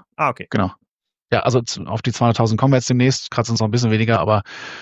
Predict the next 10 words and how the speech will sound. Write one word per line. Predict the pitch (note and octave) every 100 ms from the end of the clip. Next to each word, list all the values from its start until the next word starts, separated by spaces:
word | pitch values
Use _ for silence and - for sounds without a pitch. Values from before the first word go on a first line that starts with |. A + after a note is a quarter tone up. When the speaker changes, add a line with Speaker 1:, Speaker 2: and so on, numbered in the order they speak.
| - -
Speaker 2:
die | A2+ A2 G#2 F#2+
wollen | G#2
wir | G#2+
jetzt | -
zeitnah | - -
knacken. | - D3 F3 D#3+ - -
Ähm, | A2+ G#2+ A2 A2 - _ _ _ _ _ _
und | A#2 G#2+ G#2+ G#2+ G#2+ G#2 _ _ _ _ _ _ _ _ _ _
genau. | - - G#2+ _ _ _
Speaker 1:
Okay, | F3+ G#2+